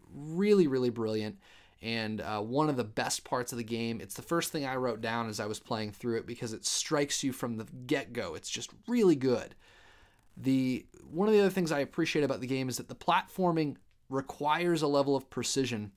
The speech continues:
but it conveys inherent reward for quick and accurate play. What I mean by that is that one of the mechanics of the game is that if you get hit by anything, you're dead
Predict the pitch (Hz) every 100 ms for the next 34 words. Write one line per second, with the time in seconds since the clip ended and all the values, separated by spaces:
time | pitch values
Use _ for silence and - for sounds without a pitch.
0 | - _ _ _ _ 131 139 165 147 156
1 | 196 208 - 135 - - 170 190 190 143
2 | 131 120 139 131 92 85 - 98 - 208
3 | 214 - 131 - 131 135 - 120 - -
4 | 107 85 - _ - - _ _ - 131
5 | 151 202 220 156 131 127 123 120 117 107
6 | - _ _ - 127 165 220 185 170 143
7 | 139 - 160 160 143 127 135 131 120 120
8 | 120 180 190 202 196 139 135 - 180 175
9 | - - - - _ _ 123 135 107 135
10 | 117 85 -